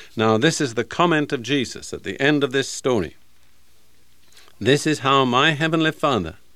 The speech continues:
will treat each of you unless you forgive your brother from your heart."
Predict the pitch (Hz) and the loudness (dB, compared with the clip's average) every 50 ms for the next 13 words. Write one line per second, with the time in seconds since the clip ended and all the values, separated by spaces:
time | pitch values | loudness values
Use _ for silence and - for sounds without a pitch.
0 | - - - - - - - - - - - - 113 113 110 - - - 143 135 | -20 -20 -20 -20 -20 -20 -20 -20 -20 -20 -8 -4 -2 -2 -2 -2 -4 -2 0 0
1 | 131 - - 127 147 180 180 - - 165 135 135 147 143 120 92 87 - - - | 0 0 -2 -2 -2 -2 -2 -2 -4 -4 -2 0 0 0 0 -2 -4 -8 -14 -20
2 | - - - - - - - - - - - 101 104 110 113 123 127 120 - 110 | -20 -20 -20 -20 -20 -20 -20 -20 -20 -8 -2 0 0 2 2 2 2 0 0 0
3 | 120 151 180 165 - 160 151 135 143 143 135 95 101 120 131 139 120 113 139 143 | 0 2 2 2 0 -2 -2 0 0 0 0 0 0 0 0 0 2 2 2 2
4 | 123 113 110 - - 123 123 127 131 135 117 - 117 92 71 - | 2 2 -2 -2 -4 -4 -2 -2 -4 -4 -4 -6 -10 -10 -10 -12